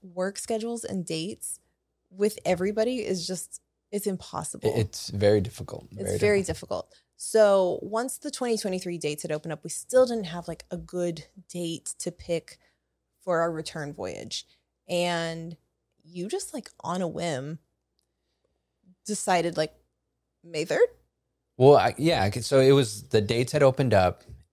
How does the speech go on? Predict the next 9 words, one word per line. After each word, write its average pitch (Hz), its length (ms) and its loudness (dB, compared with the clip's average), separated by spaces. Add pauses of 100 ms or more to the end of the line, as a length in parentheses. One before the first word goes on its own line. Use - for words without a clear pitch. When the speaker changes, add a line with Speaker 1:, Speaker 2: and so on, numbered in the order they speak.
(100)
Speaker 2:
and 98 580 -2 (880)
I'm 156 380 2
very 135 320 4
much 117 640 0
in, 101 300 -4
in 104 240 -2
that 92 300 -4
camp 101 420 -4
of, 90 340 -2